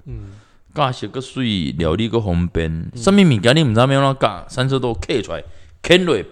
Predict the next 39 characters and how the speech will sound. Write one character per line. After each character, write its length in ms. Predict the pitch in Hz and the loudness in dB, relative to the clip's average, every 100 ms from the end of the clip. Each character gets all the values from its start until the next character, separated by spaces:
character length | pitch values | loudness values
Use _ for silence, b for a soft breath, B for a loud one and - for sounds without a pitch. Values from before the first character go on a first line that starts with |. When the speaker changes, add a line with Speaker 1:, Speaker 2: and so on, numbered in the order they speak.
| - | 0
Speaker 2:
劈 120 | - | 4
落， 200 | 120 95 87 - - - | 4 2 -4 -8 -12 -2
哦， 180 | 104 101 | -2 -2
Speaker 1:
嗯。 40 | |
Speaker 2:
一 60 | 107 | -6
切 160 | - 82 | -6 -4
OK。 440 | 98 - - 110 - | -4 0 -2 -2 -6
Speaker 1:
嗯。 220 | 110 101 B B B | -14 -16 B B B
Speaker 2:
反 140 | 147 208 | 2 4
正 180 | 147 113 | 4 4
无 60 | |
要 200 | 131 196 | 6 6
吃 120 | 190 190 | 6 8
的， 200 | 117 98 | 8 8
凉 260 | 85 87 | 4 0
气 160 | 104 90 | -2 -4
免 240 | 82 107 | -4 -4
吃。 100 | 113 120 76 67 - 147 127 | -4 -4 -4 -8 -14 -18 -10
Speaker 1:
对 100 | 113 | -6
啊。 100 | 120 123 - | -6 -6 -6
Speaker 2:
啊， 80 | |
反 180 | 196 208 | -4 -2
正 160 | 208 147 | -2 -2
了， 240 | 139 127 151 | 2 0 4
了 120 | 185 | 2
不 100 | 190 | 4
起 160 | 190 196 | 2 2
就 80 | 131 | 2
可 140 | 101 | 4
以 100 | 120 | 4
做 200 | 147 156 | 4 2
咖 180 | 135 127 | 2 2
啡 100 | 135 139 | 4 2
饭 200 | 107 104 | -2 0
拜 160 | 123 | 2
拜 300 | 98 80 73 73 | 4 2 0 -4
的 140 | 69 | -6
尔。 60 | |
Speaker 1:
哎 60 | 71 | -6